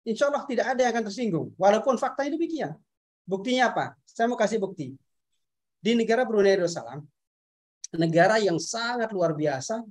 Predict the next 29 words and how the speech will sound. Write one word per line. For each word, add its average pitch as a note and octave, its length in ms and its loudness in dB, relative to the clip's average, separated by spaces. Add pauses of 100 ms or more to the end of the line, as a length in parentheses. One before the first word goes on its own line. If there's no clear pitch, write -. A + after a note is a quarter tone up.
(160)
asasnya G3+ 640 0
adalah D#3+ 240 -2
Islam, F#3 400 -6 (720)
tapi C#4 320 0
ketika C#4 480 0
mengadakan G#3+ 560 0
satu G#3 240 -2
majelis-majelis, F#3 880 -2
acara-acara, F#3 640 -2
seluruh C#4 800 -2 (480)
orang G3 400 4
komponen F3+ 560 -2
masuk E3+ 320 -4
di D#3+ 80 -4
dalamnya. D3 400 -2 (540)
Orang D#3+ 340 4
yang D#3 240 0
tidak D#3 320 -2
beragama, D3+ 880 -2
orang F3 540 2
yang D3+ 160 -2
beragama, D#3 800 -2
masuk G#3+ 320 0
di F#3+ 80 -6
dalam F#3 240 2
majelis D#3 320 -2
itu. C3+ 80 -10 (400)
Terus C#4+ 400 -2
diucapkan, A3+ 800 0